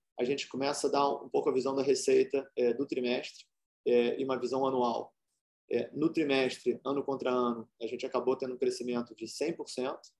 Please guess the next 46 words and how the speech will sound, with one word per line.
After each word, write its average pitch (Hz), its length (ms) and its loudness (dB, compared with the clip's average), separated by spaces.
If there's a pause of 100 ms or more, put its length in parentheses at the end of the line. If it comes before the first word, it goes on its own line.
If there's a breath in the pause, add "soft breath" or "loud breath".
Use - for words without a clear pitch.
(180)
na 110 60 -6
receita 123 460 0
líquida, 123 420 -4 (800)
é, 123 480 6
e 143 60 0
numa 143 180 0
visão 135 360 0
ano 143 180 0
de 135 100 -8
trinta 147 260 -2
e 151 40 0
seis. - 460 -6 (520)
E 160 60 4
aí 165 100 12
eu 190 80 12
faço 190 220 4
uma 180 120 0
pequena 202 300 0
pausa 151 440 6
pra 143 100 -4
explicar, 143 600 2 (400)
a - 60 -2
gente 135 120 -8
tá 151 80 4
usando 151 260 4
um - 20 -8
conceito - 420 -2
de 139 80 0
receita 156 440 4
ajustada, 131 580 2 (500)
que, 127 80 -2
é, 117 400 2
que 131 120 -2
é, 123 180 0
às 120 60 -4
vezes, 131 180 2 (120)
é 127 60 -6
um, 127 120 -4 (120)
é 123 40 -6
um 120 40 -6
conceito, 127 300 -2
às 127 60 2
vezes, 131 160 -2
não 139 140 -2
tão 139 160 -6
comum. 127 340 -2